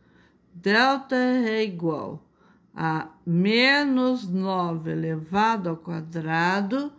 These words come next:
quatro vezes dois vezes menos dezoito. Delta vai ser menos nove elevado ao quadrado. Base negativa, expoente par.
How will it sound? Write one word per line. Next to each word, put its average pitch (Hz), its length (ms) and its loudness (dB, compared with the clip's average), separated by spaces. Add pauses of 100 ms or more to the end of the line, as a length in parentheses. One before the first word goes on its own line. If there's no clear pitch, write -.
(500)
quatro 175 800 0
vezes 160 1040 0
dois 208 960 0 (520)
vezes 254 1000 2
menos 233 1000 0 (440)
dezoito. 180 1000 -2 (960)
Delta 180 460 2
vai 185 260 0
ser 156 320 -6
menos 277 560 4
nove 233 640 0 (180)
elevado 220 680 -2
ao 233 120 -2
quadrado. 180 720 -2 (480)
Base 262 420 0
negativa, 254 640 -4
expoente 254 960 0
par. 160 720 -2